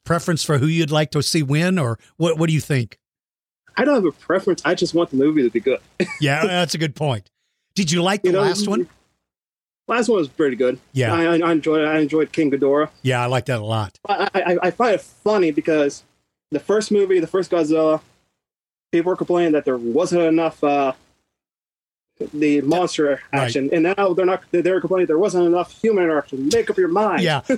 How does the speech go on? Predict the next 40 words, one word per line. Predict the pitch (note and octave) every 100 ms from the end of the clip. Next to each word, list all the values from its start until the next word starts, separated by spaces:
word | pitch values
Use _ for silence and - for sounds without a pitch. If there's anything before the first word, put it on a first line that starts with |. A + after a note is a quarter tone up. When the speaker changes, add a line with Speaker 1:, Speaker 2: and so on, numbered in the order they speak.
| -
Speaker 2:
<laughs> | - C4
Speaker 1:
I've | G3+ G#3+ A3+
never | A#3 A3+ G3+
understood | F#3 F#3 F3 - E3+ D3+
people | - D3 - C#3
that | B2+ A2
get | D#3+ -
mad. | A#2+ A#2 B2 C3 A2+ G#2 G#2 - _ _ _ -
I, | F4 F#4 -
I |
mean, | A#3+ A#3+
some | A3+ - C#4+
movies | A#3 D3
I | C3+
like, | D3+ A#3+ -
some | - C3
movies | B2+ C#3
I | F3
don't. | B3+ A#3+ _ _ _ -
But | D4+
I | E4
never | B3 A#3+ A3+
complain | - G3 D3+ - F#3 A#3 D#3+ C3 C#3 _ _
about | F#3+ E3 D#3+
what | E3+ G3
I |
wanted | E3+ D#3+ F3+ E3+
them | C#3 D#3+
to | D3+
be | C3+
different. | A#2+ A#3+ - A#2+ - _ -
'Cause | G#3
first | - D#4 F4+
of | G3
all, | F3+ F3
it's | E3 -
not | A3
gonna | - B2
change | - C#4 C4
it. | C3 -